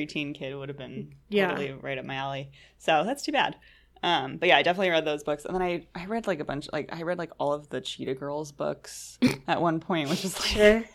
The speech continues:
Speaker 1: <laughs> embarrassing
Speaker 2: Uh,
Speaker 1: admission. <laughs>
Speaker 2: no, it's, it's fine. Um,
Speaker 1: They
Speaker 2: I
Speaker 1: were not
Speaker 2: remember
Speaker 1: good.
Speaker 2: reading the ones that still, honestly, I think hold up were the, uh, Angus,
Speaker 1: Oh, yeah.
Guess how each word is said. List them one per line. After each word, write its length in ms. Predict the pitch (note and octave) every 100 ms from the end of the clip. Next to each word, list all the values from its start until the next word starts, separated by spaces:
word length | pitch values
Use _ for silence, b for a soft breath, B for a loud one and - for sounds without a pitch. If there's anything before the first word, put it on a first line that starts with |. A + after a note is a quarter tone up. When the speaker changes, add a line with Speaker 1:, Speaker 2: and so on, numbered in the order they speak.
| - C#4
Speaker 1:
<laughs> 300 | B3+ - -
embarrassing 520 | - - F3+ - G#3
Speaker 2:
Uh, 420 | G#3+ G#3+ G#3+ G#3+
Speaker 1:
admission. 640 | G#3 G#3+ - - A#3 F#3+ - C#5+
<laughs> 160 | A4+ B3
Speaker 2:
no, 420 | C4 C4+ C4 B3+
it's, 320 | C4 - - -
it's 240 | G#4 G4
fine. 640 | - G#3 F#3+ F#3+ F#3+ G3 G3
Um, 760 | A3+ A3 A3 G#3+ G#3+ G#3+ G#3 - _ _
Speaker 1:
They 60 | G#3+
Speaker 2:
I 160 | A3 B3
Speaker 1:
were 80 | C#4+
not 80 | C#4+
Speaker 2:
remember 280 | C#4 C4+ B3+
Speaker 1:
good. 100 | A#3
Speaker 2:
reading 520 | A#3 A3+ A#3 A3 A3 -
the 60 | A3
ones 240 | C4 F4+
that 220 | F4+ D#4 -
still, 360 | - C#4 C#4 D4+
honestly, 520 | B3 A#3 A#3+ - A3+
I 80 | G#3+
think 200 | A3+ G3+
hold 240 | G#3 G3
up 240 | G3 G3
were 160 | G3 G3
the, 300 | G3 G3+ G3
uh, 440 | F#3+ F#3 F#3 F3+ - -
Angus, 680 | G#3+ G#3+ G#3 G3 - - - _ -
Speaker 1:
Oh, 80 | A#3+
yeah. 320 | A3 F#3 D3